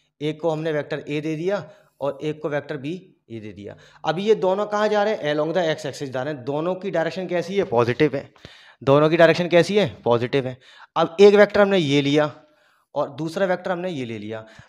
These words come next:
दोनों की डायरेक्शन कैसी है, नेगेटिव की तरफ है। क्या है, नेगेटिव की तरफ है। अच्छा,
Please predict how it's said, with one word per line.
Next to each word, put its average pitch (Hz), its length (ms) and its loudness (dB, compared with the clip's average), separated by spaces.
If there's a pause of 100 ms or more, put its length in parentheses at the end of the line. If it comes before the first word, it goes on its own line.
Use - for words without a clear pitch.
दोनों 170 300 8
की 196 100 0
डायरेक्शन 202 380 6
कैसी 202 340 6
है, 175 140 6 (280)
नेगेटिव 139 400 2
की 151 120 2
तरफ 147 260 0
है। 135 80 -8 (200)
क्या 160 140 8
है, 202 260 2 (300)
नेगेटिव 131 320 2
की 143 120 -2
तरफ 131 240 -2
है। 127 120 -10 (340)
अच्छा, 156 260 0